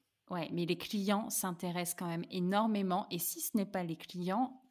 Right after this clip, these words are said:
il y a quand même des porte-paroles aujourd'hui, euh, qui, du coup, informent les clients de, euh, ce qui se passe derrière.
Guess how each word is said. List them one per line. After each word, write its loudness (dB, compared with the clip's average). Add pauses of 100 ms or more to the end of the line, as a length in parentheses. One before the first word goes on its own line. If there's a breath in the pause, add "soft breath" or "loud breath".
(280)
il -2
y 2
a 2
quand -4
même 0
des -2
porte-paroles 0
aujourd'hui, 0 (400 loud breath)
euh, 2 (140)
qui, 0
du -4
coup, -2
informent 2
les 0
clients -4
de, 0
euh, 0
ce 2
qui -8
se -4
passe 4
derrière. 2